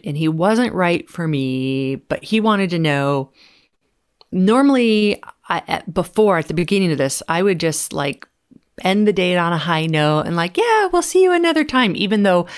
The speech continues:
in my mind, I knew there's no way in hell I was gonna see that guy ever again, you know? And so then I decided, "No, I'm gonna change this. I'm gonna actually be honest and talk to these men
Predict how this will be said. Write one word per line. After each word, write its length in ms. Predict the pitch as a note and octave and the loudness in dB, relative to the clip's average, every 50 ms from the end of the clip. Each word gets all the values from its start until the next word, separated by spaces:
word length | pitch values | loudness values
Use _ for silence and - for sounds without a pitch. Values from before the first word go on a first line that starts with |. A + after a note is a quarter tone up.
| - - - - | -18 -18 -10 -4
in 120 | - E3+ | -2 0
my 140 | E3 D3+ D3 | 2 2 2
mind, 340 | D#3 D3+ D#3 D3+ D3+ D3+ - | 2 2 2 2 0 -2 -2
I 140 | - D3 D3 | -2 -2 -2
knew 160 | D3+ D3 C#3+ | 0 0 0
there's 200 | C#3 C3 B2+ C#3+ | 0 0 -2 -2
no 140 | C#3 C3+ C3 | -2 -2 -2
way 100 | C3+ C3 | -2 -2
in 100 | C3 C3+ | -2 -2
hell 220 | C3 C3 B2 A#2+ | -2 0 0 0
I 80 | A#2 B2 | 0 -2
was 100 | B2+ - | -2 -4
gonna 140 | C3 C3+ | -6 -6
see 160 | - - - - | -4 -4 -4 -4
that 160 | - - - | -4 -4 -4
guy 180 | - C#3 - - | -4 -6 -6 -6
ever 220 | - - - - | -6 -6 -6 -6
again, 360 | - - - - - - - - - | -6 -4 -4 -6 -6 -8 -12 -12 -8
you 140 | - D#3 D3+ | -6 -4 -4
know? 160 | - - - _ _ - - - - - - - _ _ _ _ _ _ - | -4 -6 -8 _ _ -20 -20 -20 -20 -20 -20 -20 _ _ _ _ _ _ -2
And 320 | F3+ E3+ F3 E3+ E3+ F3 - _ _ - - | 0 0 0 0 -2 -4 -6 _ _ -16 -12
so 200 | F#3 - - A3 | -6 -2 0 0
then 140 | A3 B3 C#4 | 2 2 2
I 60 | D#4+ | 2
decided, 420 | C4+ B3+ - - B3 A3 A3 A3 A3+ | 0 0 0 0 0 0 0 0 0
"No, 280 | E4+ G4 - - - - _ _ _ - | 0 -2 -2 -4 -8 -12 _ _ _ -6
I'm 140 | - C4+ G4 | -4 -4 -4
gonna 220 | - C5 C5 A4+ - | -4 -2 -4 -2 -2
change 420 | - - C#4 C#4+ E4 G4 - - | -2 -2 -2 -2 -2 -2 -6 -8
this. 240 | - - - - - - | -8 -8 -10 -10 -10 -6
I'm 140 | - A3 C4+ | -2 -2 -2
gonna 240 | F4 G4 F4+ - - | -2 -2 -4 -8 -6
actually 640 | - G3 G3 G3 - - G#3 G#3 G3+ G3+ G3+ G3 _ - - - - - _ _ _ _ _ _ _ _ _ _ _ _ _ _ - F3 | -6 -6 -6 -6 -8 -6 -4 -2 -2 -2 -2 -4 _ -14 -20 -20 -20 -20 _ _ _ _ _ _ _ _ _ _ _ _ _ _ -10 -4
be 200 | D#3+ A#3+ A#3+ - | -2 0 0 0
honest 460 | - F3+ G3+ B3+ D4 A#3 - - - F#3 | 2 0 2 2 0 0 -2 -4 -4 -2
and 120 | F3+ F3 | -2 -2
talk 280 | - F3+ G3 A3+ - - | -2 -2 -2 -2 -2 -2
to 120 | B3 A3 | -2 -2
these 240 | E3+ E3 E3 D#3+ D#3+ | 0 0 -2 -2 -2
men 460 | D#3+ C#3+ C#3 C#3+ C#3+ D3+ E3+ F3+ - | -2 -2 -2 -2 -4 -4 -6 -8 -10